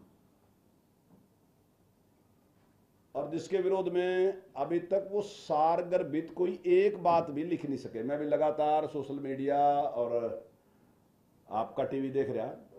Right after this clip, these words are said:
कि बात क्या है जिस पे वो विरोध कर रहे हैं।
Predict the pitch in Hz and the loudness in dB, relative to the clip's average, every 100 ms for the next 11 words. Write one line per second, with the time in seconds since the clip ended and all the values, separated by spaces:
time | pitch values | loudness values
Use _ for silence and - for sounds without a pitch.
0 | - _ _ _ _ _ - _ - 160 | -20 _ _ _ _ _ -20 _ -8 -6
1 | 135 151 170 180 - 190 156 151 151 - | 2 6 6 4 4 6 6 4 0 -4
2 | 143 143 160 - - - - - _ _ | -4 0 -2 -4 -14 -20 -20 -20 _ _
3 | _ _ _ _ _ _ _ _ _ _ | _ _ _ _ _ _ _ _ _ _
4 | _ _ _ _ - 127 180 170 143 127 | _ _ _ _ -10 -2 2 2 0 -2
5 | 98 | -4